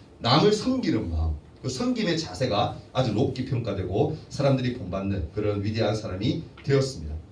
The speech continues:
예, 한번 물어보겠습니다. 슈바이처 박사님의 이러한 아름다운 마음과 인격이 과연 어디에서 나왔을까? 어디서 나왔을까요? 어디서 나왔느냐 하면은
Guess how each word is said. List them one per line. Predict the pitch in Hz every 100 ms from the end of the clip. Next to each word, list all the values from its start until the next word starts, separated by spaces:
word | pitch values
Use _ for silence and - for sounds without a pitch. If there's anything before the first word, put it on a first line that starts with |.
| - -
예, |
한번 | 117 220
물어보겠습니다. | 220 101 98 87 80 - - - - -
슈바이처 | 247 247 254 233
박사님의 | 170 165 202 196 160 160
이러한 | 202 160 -
아름다운 | 117 123 127 202 156
마음과 | 117 120 113 -
인격이 | 226 226 156 131
과연 | 113 117 92
어디에서 | 107 135 151
나왔을까? | 139 139 170 165 - - - - - - - - - - - - - 107
어디서 | - 98
나왔을까요? | 95 90 - 78 78 - - - - - - - - 110
어디서 | 117 127
나왔느냐 | 123 127 104 87
하면은 | 90 139 120